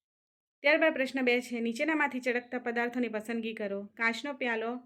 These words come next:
પ્લાસ્ટિક રમકડું કે સ્ટીલની ચમચી, સુતરાઉ શર્ટ.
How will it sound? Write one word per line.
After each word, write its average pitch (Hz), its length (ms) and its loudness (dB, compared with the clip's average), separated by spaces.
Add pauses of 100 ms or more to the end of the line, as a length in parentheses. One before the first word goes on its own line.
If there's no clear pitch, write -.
(540)
પ્લાસ્ટિક 233 380 -2
રમકડું 233 560 0 (140)
કે 233 120 -8
સ્ટીલની 247 420 0
ચમચી, 220 340 -6
સુતરાઉ 220 320 -8
શર્ટ. 185 260 -6